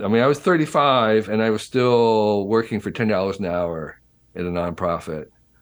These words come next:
And that was perfectly fine with me. And so, so, um, um,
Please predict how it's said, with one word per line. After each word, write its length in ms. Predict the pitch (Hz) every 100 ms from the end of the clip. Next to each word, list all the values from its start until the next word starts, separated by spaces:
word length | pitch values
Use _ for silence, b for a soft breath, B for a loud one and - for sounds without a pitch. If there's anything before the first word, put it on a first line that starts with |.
| b b b b _ _ -
And 400 | 90 85 78 76
that 100 | 92
was 160 | 90 -
perfectly 380 | 101 90 87
fine 300 | 80 85 80
with 180 | 82 -
me. 340 | 87 78 69 - _ _ _
And 300 | 78 87 80 -
so, 400 | - 101 90 92
so, 420 | - 95 90 87
um, 440 | 95 90 85 82 - _ _ _ _ _ _ _ _ _ _ -
um, 560 | 85 80 80 80 73